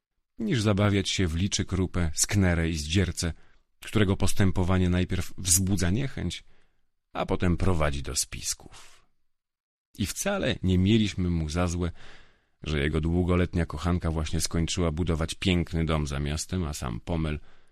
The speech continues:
przez podstawionych ludzi dzierżawił kilka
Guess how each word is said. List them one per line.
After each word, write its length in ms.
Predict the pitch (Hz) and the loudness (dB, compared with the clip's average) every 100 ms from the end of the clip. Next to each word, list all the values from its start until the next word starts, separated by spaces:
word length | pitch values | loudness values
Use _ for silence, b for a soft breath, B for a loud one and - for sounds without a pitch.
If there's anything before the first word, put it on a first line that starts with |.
| b | b
przez 220 | - 82 | -8 -6
podstawionych 800 | - 85 - - 90 95 73 67 | -4 -2 -2 0 2 2 2 -4
ludzi 380 | 82 80 - 67 - - - | -6 -6 -6 -10 -12 -12 -2
dzierżawił 720 | 101 113 98 87 73 69 65 | 6 6 6 2 0 -4 -6
kilka 460 | - 78 - 64 | -6 -6 -6 -12